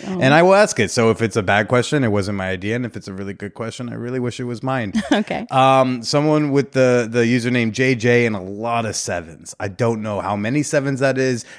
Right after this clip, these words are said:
Speaker 2: Don't know why there are that many sevens. Um, but he wants to know, did you ever, ex-, oh, and this is under our,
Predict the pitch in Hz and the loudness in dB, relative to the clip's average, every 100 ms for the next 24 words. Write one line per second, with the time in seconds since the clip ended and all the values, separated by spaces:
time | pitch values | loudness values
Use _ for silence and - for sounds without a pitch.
0 | - 95 85 85 101 123 135 139 135 131 | -10 -8 -8 -4 2 2 4 4 4 2
1 | 131 127 120 123 117 117 113 95 - - | 2 -2 -2 0 0 0 -2 -6 -10 -16
2 | - - - 90 87 87 87 85 85 82 | -20 -16 -6 -2 -2 -2 -4 -6 -12 -14
3 | - _ _ 101 92 98 117 127 - 123 | -18 _ _ -6 -4 0 0 0 0 0
4 | 113 110 104 - _ _ - _ _ _ | 2 2 0 -6 _ _ -20 _ _ _
5 | _ 92 123 117 120 131 143 147 - - | _ -6 -2 2 4 4 2 0 -2 -8
6 | 98 104 113 131 127 120 127 - 123 123 | -10 -8 -6 -4 0 0 0 0 -2 0
7 | 120 117 117 107 110 107 104 | 2 4 4 2 4 2 0